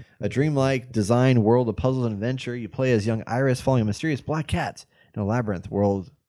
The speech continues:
of light and dark. And then Autonauts, where you find uninhabited planets and transform them.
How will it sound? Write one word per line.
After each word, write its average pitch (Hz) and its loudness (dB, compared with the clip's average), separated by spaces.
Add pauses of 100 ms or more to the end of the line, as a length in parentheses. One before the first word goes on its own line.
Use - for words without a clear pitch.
(120)
of 90 -6
light 92 -2
and 92 -4
dark. 92 -4 (360)
And 113 2
then 135 4
Autonauts, 107 2
where 104 -2
you 104 -2
find 123 0
uninhabited 135 2
planets 131 -2
and 98 -8
transform 117 -4
them. 85 -8